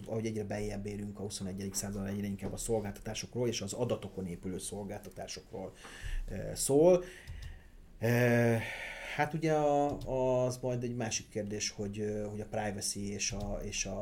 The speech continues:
az ilyen, ö, kérdéseket, ö, mennyire tudják kezelni, de eddig nem volt, nem voltak ezzel, ö, problémák. Minden esetre az biztos, hogy a többi autógyár nehezen talál,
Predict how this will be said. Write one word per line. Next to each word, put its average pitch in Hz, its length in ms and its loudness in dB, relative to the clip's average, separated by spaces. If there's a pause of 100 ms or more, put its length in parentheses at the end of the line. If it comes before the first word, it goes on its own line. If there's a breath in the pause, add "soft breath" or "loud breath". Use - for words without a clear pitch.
(120)
az 101 160 -8
ilyen, 98 340 -4
ö, 98 240 -6 (680)
kérdéseket, 98 680 -6
ö, 104 240 -6
mennyire 101 320 -2
tudják 107 280 -6
kezelni, 127 300 0
de 113 100 2
eddig 107 220 0
nem 101 180 0
volt, 101 360 -6 (100)
nem 98 100 -4
voltak 95 320 -6
ezzel, 98 400 -6
ö, 98 220 -8
problémák. 95 480 -6
Minden 123 180 2
esetre 113 420 0 (640 loud breath)
az 110 180 0
biztos, 120 460 0
hogy 107 120 -2
a 104 80 0
többi 104 260 -2
autógyár 101 720 -2
nehezen 98 400 -4
talál, 95 380 0